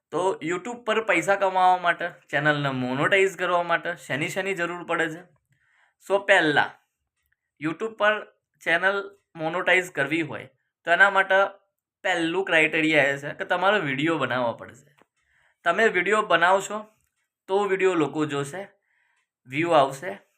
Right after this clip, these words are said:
વાયરલ થશે, ફેમસ થશો, મોનેટાઇઝ થશે, પૈસા કમાશો. તો YouTube પર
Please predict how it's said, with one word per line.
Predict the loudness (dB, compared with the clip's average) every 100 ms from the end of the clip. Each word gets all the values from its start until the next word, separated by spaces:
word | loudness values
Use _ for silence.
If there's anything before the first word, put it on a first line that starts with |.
| _
વાયરલ | 0 4 4 4 0
થશે, | -4 -6 -8
ફેમસ | -8 -4 -2 0 -4 -6
થશો, | -6 -6 -8 _ _ _ -12
મોનેટાઇઝ | -4 0 2 0 -2
થશે, | -6 -6 -6 -8 _ _ -4
પૈસા | -2 0 0
કમાશો. | 0 -8 -12 -18 _ _ _ _ _ _ _ _
તો | -4
YouTube | -2 -2 -2 -8 -10 _ -2
પર | -2 -2